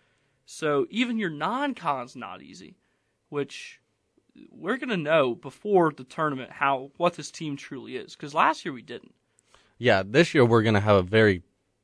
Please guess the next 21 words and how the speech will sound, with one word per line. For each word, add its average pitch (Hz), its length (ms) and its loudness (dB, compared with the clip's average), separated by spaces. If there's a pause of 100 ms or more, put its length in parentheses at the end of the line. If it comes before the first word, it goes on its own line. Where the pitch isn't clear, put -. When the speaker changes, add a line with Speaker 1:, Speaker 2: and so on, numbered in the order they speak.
(220)
Speaker 2:
big 113 200 4
idea 95 320 2
'cause 101 160 -12
we've 101 200 -8
played 113 280 0
teams 92 260 -12
like 82 180 -12
Michigan 90 440 -6
and 82 100 -14
Oklahoma, 87 720 -4 (440)
and 98 260 -2
then 104 180 2
we'll 98 140 2
play 98 500 2 (460)
Penn 101 200 -6
State 90 560 -8
and 85 400 -14 (380)
Florida. 90 480 -4
So - 160 -6
we'll 147 160 6
know. 98 320 0